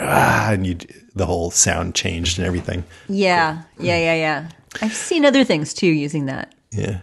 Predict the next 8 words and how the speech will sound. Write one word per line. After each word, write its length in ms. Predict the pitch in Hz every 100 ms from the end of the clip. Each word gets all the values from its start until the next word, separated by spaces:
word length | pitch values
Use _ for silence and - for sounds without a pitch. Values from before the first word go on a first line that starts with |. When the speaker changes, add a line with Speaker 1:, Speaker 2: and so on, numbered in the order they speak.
| -
Speaker 1:
it's 100 | -
good. 260 | - 101 - _ _ _ _ _ _ -
All 80 | 113
right. 280 | 107 98 101 _ _ _ -
My 280 | 110 120 135
number 400 | 131 120 113 104
five 840 | - 107 104 101 104 104 92 - _
is, 680 | 101 101 98 98 90 - -